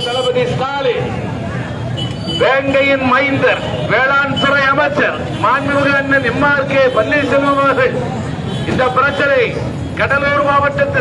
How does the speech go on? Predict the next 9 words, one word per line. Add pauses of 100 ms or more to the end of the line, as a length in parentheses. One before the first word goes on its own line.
நிலங்களை (100)
மத்திய
அரசு, (160)
பாஜக (120)
அரசு (640)
ஏலம்
விடுகிறது
என்கிற (160)
செய்தியை